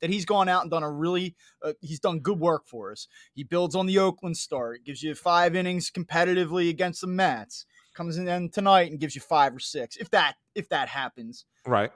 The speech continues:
Speaker 1: You almost just say, we don't need to push our pitchers, and also, we've got this thing figured out. Let's just let it play out naturally. I mean
Speaker 2: But, but the, but here's, here's my, here's the one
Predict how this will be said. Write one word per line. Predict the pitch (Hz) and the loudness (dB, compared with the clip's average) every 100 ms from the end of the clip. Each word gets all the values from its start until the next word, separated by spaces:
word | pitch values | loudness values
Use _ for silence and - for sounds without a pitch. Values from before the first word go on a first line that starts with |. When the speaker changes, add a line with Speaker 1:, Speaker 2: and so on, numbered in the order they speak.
| - | -14
Speaker 1:
You | 285 855 | -8 2
almost | 370 370 349 | 2 2 -2
just | - - | -2 -4
say, | 247 233 208 180 _ _ _ _ | 4 4 4 0 _ _ _ _
we | 196 339 | -2 2
don't | 392 349 | 4 4
need | 269 277 | 2 -2
to | 202 | -2
push | - 226 214 | 0 0 2
our | 190 | -2
pitchers, | 196 180 190 170 139 | -2 -6 -6 -8 -6
and | 202 - | -8 -4
also, | 202 240 - 226 202 190 | 0 2 2 4 4 0
we've | 185 190 - | -6 -10 2
got | 262 269 | 4 4
this | 254 - | 0 -8
thing | 220 190 | -8 -8
figured | 208 175 175 | -8 -4 4
out. | 170 165 | 4 4
Let's | 190 202 | 0 -4
just | 208 175 | -4 0
let | 185 | 0
it | 165 | 0
play | - 160 | -2 2
out | 147 127 | 2 0
naturally. | 139 135 - - 95 | -6 -8 -10 -14 -14
I | |
mean | 131 160 170 - | -10 -8 -10 -2
Speaker 2:
But, | 135 - - | -2 -2 -10
but | 123 127 | -4 -2
the, | 117 113 131 | -2 -2 0
but | 127 | 0
here's, | 156 143 127 - | 2 2 0 -2
here's | 139 135 | 2 2
my, | 123 113 107 - | 2 2 2 -2
here's | 117 127 | 0 0
the | 123 | 0
one | 110 110 110 | -2 0 -2